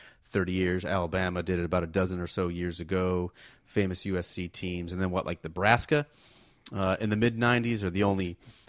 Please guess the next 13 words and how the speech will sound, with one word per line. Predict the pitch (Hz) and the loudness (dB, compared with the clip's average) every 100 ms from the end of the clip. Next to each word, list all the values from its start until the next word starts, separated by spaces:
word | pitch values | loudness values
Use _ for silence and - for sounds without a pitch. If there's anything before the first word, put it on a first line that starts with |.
| - | -2
uh, | 92 | 0
back-to-back | 87 110 98 - 90 85 | 2 2 2 0 -2 -2
schools. | - 98 85 | -2 -4 -4
So, | - 104 98 - - | 2 2 2 -6 4
what, | 139 139 131 - | 4 4 -6 -8
Rex, | 135 147 - | 4 6 6
do | |
you | 156 | 6
think | 277 175 | 6 10
Georgia | 151 170 147 | 12 12 10
would | 113 | 8
actually | 123 - 127 | 8 6 4
replace | 110 - 101 127 - | 2 4 4 4 0